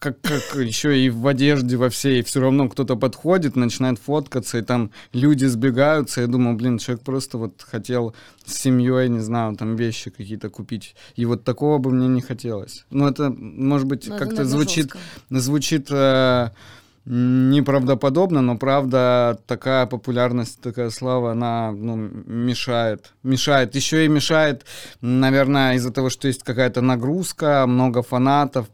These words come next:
Speaker 1: она мешает, э, творчески экспериментировать, потому что ты становишься заложником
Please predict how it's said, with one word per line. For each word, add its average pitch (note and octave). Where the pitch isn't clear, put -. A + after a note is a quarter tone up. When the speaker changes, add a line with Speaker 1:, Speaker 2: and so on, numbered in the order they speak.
Speaker 1:
она B2
мешает, C3
э, A#2
творчески B2+
экспериментировать, A#2+
потому A2
что -
ты A2+
становишься A#2
заложником A#2